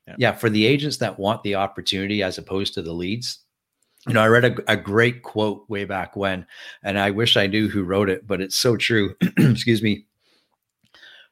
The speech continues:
Speaker 2: "Top, top agents don't want leads, they want time."
Speaker 1: Mm.
Speaker 2: And it's so true, right? Like, you know, I,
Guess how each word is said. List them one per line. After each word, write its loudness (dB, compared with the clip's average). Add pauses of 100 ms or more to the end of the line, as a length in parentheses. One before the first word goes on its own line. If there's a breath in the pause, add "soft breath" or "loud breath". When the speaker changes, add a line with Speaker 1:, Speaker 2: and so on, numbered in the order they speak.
(160)
Speaker 2:
"Top, 2
top 4
agents 0
don't -2
want -2
leads, -2
they -2
want -8
time." -8 (1080)
Speaker 1:
Mm. -14 (1160)
Speaker 2:
And 0
it's -4
so 2
true, 2
right? -4
Like, -10 (260)
you -4
know, -2
I, 0